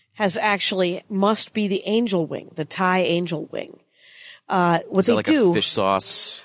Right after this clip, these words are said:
Speaker 1: No, it's, it's literally like a fried wing. It's just a
Speaker 2: Uh-huh.
Speaker 1: deep fried chicken wing, but they stuff it with, um, those cellophane noodles and, uh,
Speaker 2: What?
Speaker 1: ground pork or ground chicken.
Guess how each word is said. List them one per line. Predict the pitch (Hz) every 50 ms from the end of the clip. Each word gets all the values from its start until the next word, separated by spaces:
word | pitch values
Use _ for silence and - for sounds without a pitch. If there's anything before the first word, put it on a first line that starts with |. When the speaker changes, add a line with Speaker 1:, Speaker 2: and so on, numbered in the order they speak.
| - _ -
Speaker 1:
No, | 196 196 226 254 247 202 180
it's, | 180 170 - - - -
it's | - 214 185 - - 233
literally | 220 269 302 330 262 208 190 175 170 -
like | - 190 190 175
a | 190 175
fried | 160 - - - - 214 220 220 220 208 208 196 170 160
wing. | 180 233 233 - 190 180 - -
It's | 165 - -
just | - 208 185
a | 185
Speaker 2:
Uh-huh. | 185 -
Speaker 1:
deep | - 214 214 -
fried | - 202 196 190 175
chicken | - - 233 214 202 160
wing, | 156 156 147 139 151 160 - - - - - - - - - _ _ _
but | - 294 233 175 175 - - -
they | - 202 196
stuff | - - - - - - 254 233 277 - 349
it | 330 466 - - - _ - - - - _ _ -
with, | 214 208 190 - - -
um, | 214 196 185 175 165 165 160 156 151 143 143 - - _ _ _ _ _ _ _ _ -
those | 208 208 196 180 151
cellophane | - - - 226 226 247 233 - 294 294 277
noodles | 285 302 320 349 370 392 392 - - - - _ _ _ _ _ _ _ _ _ _
and, | - 196 196 190 196 190 190
uh, | - - 190 185 180 170
Speaker 2:
What? | - 170
Speaker 1:
ground | 202 220 226 233 226 196 -
pork | - - 294 269 - 165 - - - - - _
or | - 196 180
ground | 175 160 196 196 190 190 180
chicken. | - - 202 180 - 143 - _